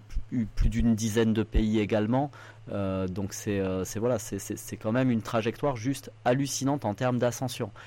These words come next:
Et c'est là où l'histoire, elle est juste splendide, c'est que la chute est vertigineuse.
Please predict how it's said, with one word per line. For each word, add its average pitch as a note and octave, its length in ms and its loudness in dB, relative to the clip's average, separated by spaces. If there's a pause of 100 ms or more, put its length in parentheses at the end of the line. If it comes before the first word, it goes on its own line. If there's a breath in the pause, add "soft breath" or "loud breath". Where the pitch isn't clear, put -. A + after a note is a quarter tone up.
(240 loud breath)
Et G2 60 -8
c'est G#2+ 180 -4
là C3+ 180 6
où A2 160 2
l'histoire, G2+ 460 2
elle F#2 160 -2
est F2+ 40 -6
juste A2 480 -4
splendide, A2 720 0 (400 soft breath)
c'est - 200 -8
que - 120 -6
la G2+ 80 2
chute - 360 0
est F#2 220 -2 (120)
vertigineuse. A2+ 720 -4